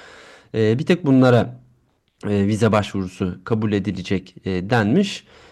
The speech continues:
Gerekçe açıklanmamış, e, olağanüstü ve ani bir karar olarak dün akşam saatlerinde, e, haber sitelerinde yer alıyordu. E, yine dün akşam, e, Suriye'den, e, önemli haberler geldi.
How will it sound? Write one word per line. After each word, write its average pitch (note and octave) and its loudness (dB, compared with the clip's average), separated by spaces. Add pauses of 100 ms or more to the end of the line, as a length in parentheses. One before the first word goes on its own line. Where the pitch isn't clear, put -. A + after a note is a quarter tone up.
(260)
Gerekçe C3+ 4 (180)
açıklanmamış, B2 0 (120)
e, G#2 -2
olağanüstü A2 0
ve D3 6
ani A#2 4
bir D3 -4
karar G#2 0 (100)
olarak A#2 -2
dün A#2 2
akşam G2+ -2
saatlerinde, F#2 0 (480)
e, F#2 0
haber G2 0
sitelerinde F#2 -4
yer G2 -2
alıyordu. F#2+ -2 (640)
E, B2+ 4
yine D3+ 6
dün D#3+ 6
akşam, E3+ 4 (260)
e, B2 -2
Suriye'den, C3+ 4 (160)
e, G#2+ -4
önemli C3 0
haberler C#3 2
geldi. B2+ 2